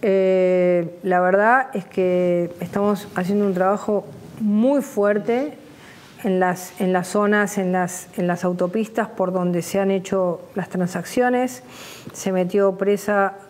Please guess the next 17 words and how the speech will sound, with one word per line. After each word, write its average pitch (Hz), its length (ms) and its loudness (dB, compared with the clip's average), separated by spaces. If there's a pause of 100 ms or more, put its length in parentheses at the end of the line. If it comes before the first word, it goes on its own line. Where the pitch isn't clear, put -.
a 180 160 0
una 190 260 2
banda 208 500 2
que 185 120 -4
había 180 220 2
hecho 190 200 -2
los 185 200 -4
últimos 190 340 -2
treinta 190 360 -2
secuestros. 226 680 -2 (600)
Estamos 208 500 0 (140)
arriba 233 480 4
del 190 240 2
tema 233 320 2
de 208 100 2
una 190 140 2
manera 202 720 0